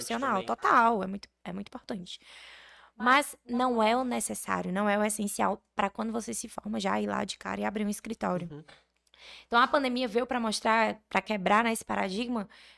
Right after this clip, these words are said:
Speaker 1: de que a gente consegue muito bem trabalhar home office. E o meu sonho, né, era ter o meu escritório, ter meu cantinho, ter meus estagiários. E eu posso muito bem ter isso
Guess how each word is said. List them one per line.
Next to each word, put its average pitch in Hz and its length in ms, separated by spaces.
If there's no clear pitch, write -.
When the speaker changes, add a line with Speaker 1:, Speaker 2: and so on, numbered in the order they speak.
Speaker 1:
de 214 100
que 247 80
a 240 60
gente 233 180
consegue 233 300
muito 247 200
bem 240 140
trabalhar 226 400
home 233 140
office. - 400
E 214 960
o - 80
meu 220 160
sonho, 254 320
né, 285 80
era 226 140
ter 233 300
o 262 40
meu 254 120
escritório, 220 540
ter 214 80
meu 202 120
cantinho, 214 280
ter 214 80
meus 196 180
estagiários. 202 600
E 226 40
eu 226 80
posso 247 260
muito 254 200
bem 254 200
ter 233 120
isso 247 500